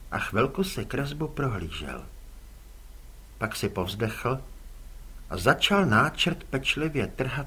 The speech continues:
na malé kousky. Elánius si zřídil pozorovatelnu na vrcholu jedné z dun.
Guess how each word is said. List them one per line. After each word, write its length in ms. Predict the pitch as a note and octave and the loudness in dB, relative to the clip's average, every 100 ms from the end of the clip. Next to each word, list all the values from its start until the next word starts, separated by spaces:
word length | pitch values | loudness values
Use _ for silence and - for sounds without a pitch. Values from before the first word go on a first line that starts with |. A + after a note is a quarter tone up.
| - | -6
na 140 | F2+ G#2 | 0 2
malé 440 | A#2 A#2 A#2 A#2 - | 2 -2 -2 -4 -4
kousky. 720 | - C2 - - - - - - - - - - - - - - - - - - - - - - - - - - - - - - - - - - - - - - - - | -4 -4 -6 -12 -12 -10 -10 -12 -14 -14 -14 -14 -14 -14 -14 -16 -16 -18 -18 -18 -18 -18 -18 -18 -20 -20 -18 -16 -16 -16 -18 -16 -16 -14 -14 -16 -16 -16 -18 -18 -14 6
Elánius 760 | A#2+ E3 A#3 A#3+ B3 B3+ A3 | 12 12 12 10 6 6 4
si 200 | - - | 0 2
zřídil 540 | G#3+ F#2+ D#3+ F#3+ F#3+ C#3+ | 2 2 0 4 4 6
pozorovatelnu 920 | - A#2+ E3 E3+ F3 F3 E3+ F3 F3 | 4 4 4 6 4 4 4 6 6
na 140 | C#3 | 6
vrcholu 400 | C3+ C3+ - D3+ | 4 2 2 4
jedné 400 | C#3+ A2 A#2+ B2 | 4 4 2 0
z 100 | G#2 | -2
dun. 400 | - F2 B1 - | 2 2 2 -6